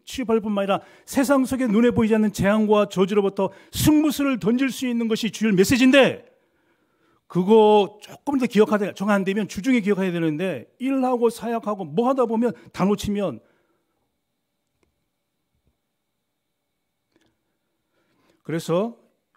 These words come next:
"안식일을 기억하여, 안식일을 기억하여 거룩히 지키라." 이 말은 창조주 하나님께 집중하라. 그리고 나에게 무슨 말씀을 하신지, 세상에서 어떻게 살아갈 것인지 미션을 받는, 영적인 힘을 받는,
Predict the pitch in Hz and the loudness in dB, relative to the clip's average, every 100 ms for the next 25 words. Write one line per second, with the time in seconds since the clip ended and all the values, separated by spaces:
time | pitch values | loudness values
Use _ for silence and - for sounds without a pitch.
0 | _ _ _ _ _ 123 143 156 - 156 | _ _ _ _ _ -10 -6 -6 -8 -6
1 | 160 151 - 139 135 - 123 120 110 104 | -6 -6 -8 -8 -8 -10 -12 -12 -14 -18
2 | 107 _ _ - 123 151 - 170 175 170 | -20 _ _ -10 -6 -6 -8 -6 -6 -6
3 | - 147 131 120 123 117 - 131 135 - | -8 -12 -10 -14 -14 -14 -12 -12 -12 -20
4 | 131 - 120 107 127 113 117 113 - _ | -20 -16 -16 -16 -16 -14 -14 -16 -18 _
5 | _ _ - 269 269 254 254 240 208 220 | _ _ -8 -4 -2 -2 -4 -4 -4 -4
6 | 196 185 175 160 143 - _ _ - - | -6 -8 -10 -8 -10 -14 _ _ -10 -10
7 | - 330 233 247 151 - _ _ _ _ | -6 -4 -2 -4 -8 -14 _ _ _ _
8 | _ _ _ _ _ _ _ - 165 151 | _ _ _ _ _ _ _ -12 -8 -6
9 | 160 180 165 127 165 294 302 311 277 240 | -6 -4 -6 -4 -4 -2 0 0 0 0
10 | 240 214 190 180 175 220 214 175 170 - | -2 -2 -2 -4 -6 -4 -4 -4 -4 -4
11 | 302 269 247 208 202 190 185 175 - _ | -4 -4 -6 -6 -8 -6 -6 -6 -10 _
12 | _ - 220 359 - 330 320 233 156 147 | _ -4 -2 0 0 2 4 4 2 0
13 | 110 - _ - 262 302 339 311 302 - | -4 -8 _ 2 2 4 4 4 4 2
14 | 302 226 175 165 | 2 2 0 -2